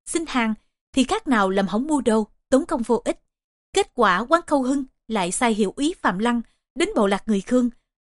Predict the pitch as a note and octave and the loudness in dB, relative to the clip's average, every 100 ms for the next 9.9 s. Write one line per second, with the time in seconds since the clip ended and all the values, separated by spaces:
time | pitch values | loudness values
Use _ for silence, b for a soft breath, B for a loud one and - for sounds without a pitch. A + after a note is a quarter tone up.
0 | - F4 D4+ A3 - C#4+ F#4 E4+ - C#4+ | -2 2 4 2 2 -2 0 -2 0 0
1 | D4+ D4 _ _ A#3 A#3+ - F4+ E4 - | 0 -2 _ _ 2 2 2 -2 -2 0
2 | G#3+ - C4 A#3+ A#3+ A3+ F3+ G#3+ F#3+ G#3 | 0 2 0 0 0 -2 0 -4 -2 -2
3 | G3 F#3 F3+ _ _ _ _ _ _ - | 0 -4 -6 _ _ _ _ _ _ 4
4 | B3 A#3+ D4 C#4 C#4+ D4 D4 _ E4 F4 | 4 4 0 0 0 -2 -4 _ -2 0
5 | C4 F#3+ A#3+ A3 F3+ A3 A3 G#3+ F#3 F3+ | 0 2 0 0 -2 0 0 0 -2 0
6 | A#3 G#3 C4 D4 A#3 - D4 - _ _ | 0 2 -2 -2 -2 -2 -4 -6 _ _
7 | _ _ _ _ _ _ _ - C#4+ - | _ _ _ _ _ _ _ 2 2 4
8 | D#4+ A#3+ B3+ A3 A3 B3+ E4+ A#3+ G#3+ G3+ | 2 4 6 4 2 -2 0 0 0 0
9 | F#3 B3 A3 - - D#4 E4+ C4+ F#3+ | 2 2 2 0 -2 0 0 0 -2